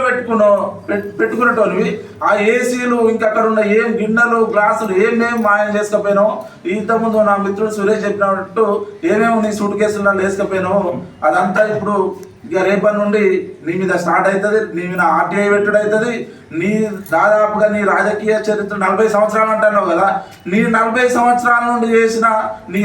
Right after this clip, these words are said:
అవినీతి మొత్తం కక్కిచ్చే సందర్భం ముందటున్నది. నువ్వు దీన్ని దృష్టిలో పెట్టుకొని నువ్వు ఇక ముందటైనా కానీ నీ నోరు తెరిచినావు అనుకో బిడ్డ, నీకు విలోచవరం ప్రజలు గతంలోనే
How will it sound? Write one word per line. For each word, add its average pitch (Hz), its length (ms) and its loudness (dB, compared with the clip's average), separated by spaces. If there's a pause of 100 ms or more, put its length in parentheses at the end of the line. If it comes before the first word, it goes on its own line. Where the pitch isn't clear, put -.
అవినీతి 233 420 0
మొత్తం 214 280 2 (400)
కక్కిచ్చే 226 480 -2 (120)
సందర్భం 208 400 2 (100)
ముందటున్నది. 208 640 2 (360)
నువ్వు 220 160 0 (100)
దీన్ని 226 300 2 (140)
దృష్టిలో 240 320 2 (120)
పెట్టుకొని 208 520 2 (520)
నువ్వు 180 220 0
ఇక 175 120 0 (100)
ముందటైనా 214 500 2 (120)
కానీ 208 220 0 (360)
నీ 196 80 0 (200)
నోరు 233 360 4
తెరిచినావు 214 480 2
అనుకో 208 240 0 (140)
బిడ్డ, 175 180 2 (920)
నీకు 226 360 2 (840)
విలోచవరం 247 720 2
ప్రజలు 233 360 0 (360)
గతంలోనే 226 640 0